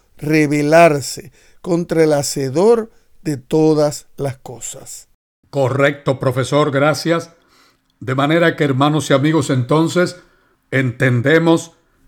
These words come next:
Speaker 2: que no puede haber amor si no hay libertad. Por lo tanto, Dios se tomó ese riesgo con sus criaturas de que pudieran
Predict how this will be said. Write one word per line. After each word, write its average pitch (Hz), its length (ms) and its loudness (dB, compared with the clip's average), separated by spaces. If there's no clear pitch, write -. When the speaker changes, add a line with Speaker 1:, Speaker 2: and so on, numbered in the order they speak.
Speaker 2:
que 139 140 -2
no 147 200 0
puede 147 300 2
haber 151 540 0
amor 160 640 2
si - 220 -4
no 147 240 2
hay 160 400 -2
libertad. 127 880 -2
Por 120 180 -2
lo 123 180 0
tanto, 170 760 0
Dios 147 640 0
se - 200 -4
tomó 135 440 0
ese 135 240 -2
riesgo 165 800 -2
con 127 240 -2
sus 165 300 -2
criaturas 156 920 -2
de - 220 -6
que 147 100 0
pudieran 165 840 0